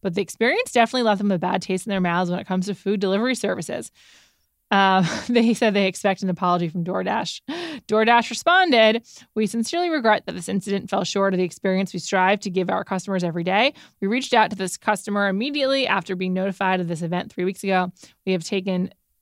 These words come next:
uh, we have since taken appropriate actions, including deactivating the Dasher from our platform for failing to follow and maintain our standards of food safety."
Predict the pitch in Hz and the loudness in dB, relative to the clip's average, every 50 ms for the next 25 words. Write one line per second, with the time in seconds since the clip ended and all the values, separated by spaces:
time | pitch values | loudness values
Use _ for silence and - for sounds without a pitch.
0 | _ - - - - - 196 185 170 190 214 214 - 294 294 285 - 254 240 - | _ -18 -18 -12 -6 -4 -2 -2 -2 -2 -2 -2 -2 -4 -6 -4 -2 -2 -2 -2
1 | 214 202 180 190 170 185 180 185 180 185 175 - 208 190 175 185 165 - 190 180 | -2 -2 -2 -2 -2 -2 -2 -2 -2 -2 -4 -4 -4 -4 -2 -4 -4 -4 -4 -2
2 | 180 175 170 170 220 262 262 247 240 240 214 208 202 196 185 180 170 170 190 185 | -2 -2 -4 -2 0 2 2 2 0 0 -2 0 0 0 0 0 0 0 0 0
3 | 196 185 - 220 208 202 185 185 180 - - - - - - - 196 208 220 196 | 0 0 -2 -4 -2 -2 -4 -4 -4 -4 -4 -4 -4 -4 -4 -4 -2 -2 -2 -2
4 | 175 165 - 190 185 190 190 190 185 185 170 - 196 190 190 196 202 196 180 175 | -4 -6 -4 -4 -2 0 0 0 -2 -2 -4 -2 -2 0 0 2 0 0 0 0
5 | 175 170 165 - 196 196 202 196 180 190 185 - - - 185 185 190 185 175 - | 0 -2 -4 -4 -2 -2 0 0 -2 -2 -4 -6 -6 -4 -2 -2 0 -2 -2 -6
6 | 180 - - 202 185 185 - - - - - - - - | -8 -8 -8 -8 -8 -8 -8 -10 -10 -10 -12 -14 -14 -14